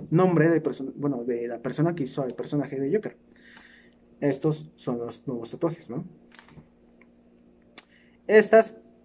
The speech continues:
son las cartas. Y acá decía un, una cosa que no recuerdo qué era, y yo dije, "No, aquí ponme cabezuco". ¿Y por qué cartas? ¿Por qué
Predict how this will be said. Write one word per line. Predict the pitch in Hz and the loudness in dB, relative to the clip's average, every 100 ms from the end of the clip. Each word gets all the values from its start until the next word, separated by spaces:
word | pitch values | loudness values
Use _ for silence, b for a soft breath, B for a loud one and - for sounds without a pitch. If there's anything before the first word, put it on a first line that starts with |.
| _ | _
son | - 180 190 - - _ - | 0 2 2 -2 -20 _ 4
las | 285 208 151 | 6 6 6
cartas. | 220 220 - 131 147 - _ _ _ _ _ _ _ _ _ _ _ _ _ _ _ _ _ _ _ _ - | 6 6 6 2 0 -8 _ _ _ _ _ _ _ _ _ _ _ _ _ _ _ _ _ _ _ _ -2
Y | 180 | 0
acá | 165 170 | 2 2
decía | 165 160 165 | 2 4 2
un, | 165 170 165 | 4 2 2
una | 175 175 | 0 0
cosa | 175 170 180 | 0 -2 -4
que | 156 | -2
no | 147 | -2
recuerdo | 147 147 143 | -2 -4 -4
qué | 151 | -4
era, | 180 | -4
y | 151 | 0
yo | 147 | 2
dije, | 143 143 | 2 -2
"No, | 156 160 | -2 -4
aquí | - | -6
ponme | - 156 170 | -2 -2 0
cabezuco". | 180 - 151 196 - _ _ B B B B B B B B _ - _ _ - _ _ _ - - | -4 -4 -4 -6 -8 _ _ B B B B B B B B _ -20 _ _ -20 _ _ _ -20 0
¿Y | 214 | 0
por | 214 220 | 8 8
qué | 220 - | 8 4
cartas? | 269 233 - 120 - | 4 6 2 0 0
¿Por | 190 185 | -2 2
qué | 240 277 - - | 4 4 2 -8